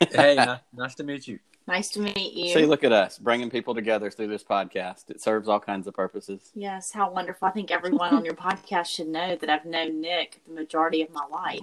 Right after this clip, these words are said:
Speaker 3: Oh, brother, here we go.
Speaker 2: And he's
Speaker 3: That's
Speaker 2: older
Speaker 3: right.
Speaker 2: than me.
Speaker 3: It's your favorite thing to tell people is that I'm older than you.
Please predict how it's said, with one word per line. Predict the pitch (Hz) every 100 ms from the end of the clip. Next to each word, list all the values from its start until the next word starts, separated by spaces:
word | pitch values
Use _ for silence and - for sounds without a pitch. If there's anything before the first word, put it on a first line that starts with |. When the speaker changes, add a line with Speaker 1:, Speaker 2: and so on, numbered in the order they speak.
| 90
Speaker 3:
Oh, | 92 95
brother, | 95 87 92
here | 95
we | 101
go. | 101 98 95 - _ _ _ _ _ _ _ _ _ - - - -
Speaker 2:
And | 185
he's | 214 -
Speaker 3:
That's | 120 117
Speaker 2:
older | 101
Speaker 3:
right. |
Speaker 2:
than | 127
me. | 147 147 - _ _ _ _ _ _ -
Speaker 3:
It's | - - -
your | 104 98
favorite | 107 107 123
thing | 120 120
to | 127
tell | 143 151
people | 101 - 92
is | 95
that | 98
I'm | 104
older | 107 107 87
than | 87 87
you. | 92